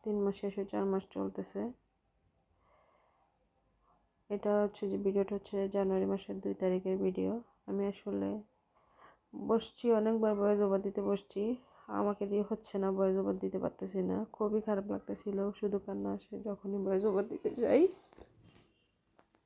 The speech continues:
ওকে এখানে গোসল করানো হচ্ছে, দেখতে থাকেন। আমি ফার্স্ট যেদিন YouTube চ্যানেল খুলি, Facebook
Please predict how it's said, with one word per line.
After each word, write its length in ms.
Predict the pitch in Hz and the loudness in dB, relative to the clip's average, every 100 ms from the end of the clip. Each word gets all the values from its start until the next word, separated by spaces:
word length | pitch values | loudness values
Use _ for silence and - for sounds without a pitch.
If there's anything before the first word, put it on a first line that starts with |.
| 539 605 605 508 - - - - - - - - - | -20 -20 -18 -18 -18 -20 -20 -20 -20 -20 -20 -4 0
ওকে 180 | 254 | 4
এখানে 240 | 262 254 233 | 6 6 4
গোসল 300 | 220 220 226 | 4 0 -2
করানো 320 | 226 220 220 | 2 4 4
হচ্ছে, 440 | 226 - 240 247 226 - - 262 202 | 2 0 -4 -2 -2 -6 -14 -12 -10
দেখতে 240 | 208 - - | -10 -10 -8
থাকেন। 240 | 208 233 | -4 0
আমি 140 | 214 | 0
ফার্স্ট 320 | 226 233 233 - | 4 4 4 0
যেদিন 540 | 226 226 220 214 208 220 - - - - _ _ _ - _ _ - | 2 6 6 6 2 0 -8 -20 -20 -20 _ _ _ -20 _ _ -4
YouTube 280 | 220 226 226 | -2 0 -2
চ্যানেল 460 | 226 214 214 214 - - _ _ _ _ _ _ _ _ _ _ - - - | 2 4 4 2 -4 -12 _ _ _ _ _ _ _ _ _ _ -20 -20 -16
খুলি, 460 | - 214 208 202 208 _ _ - - - _ _ _ _ _ _ _ _ - _ _ - | -4 0 4 2 0 _ _ -20 -20 -20 _ _ _ _ _ _ _ _ -20 _ _ -2
Facebook 340 | 226 220 214 | 4 4 4